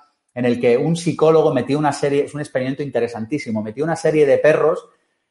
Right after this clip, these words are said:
eh, en unas jaulas en las que les hacían todo tipo de perrerías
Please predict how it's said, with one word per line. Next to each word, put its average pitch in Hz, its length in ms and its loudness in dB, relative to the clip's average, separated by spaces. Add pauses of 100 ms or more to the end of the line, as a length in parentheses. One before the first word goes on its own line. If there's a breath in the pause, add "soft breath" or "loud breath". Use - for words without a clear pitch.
(140)
eh, 127 540 6
en 123 160 0
unas 147 580 -2
jaulas 156 880 0
en 123 160 -6
las 123 200 -4
que 123 340 0
les 120 300 0
hacían 147 420 -4
todo 135 240 2
tipo 143 240 0
de 135 100 6
perrerías 143 640 2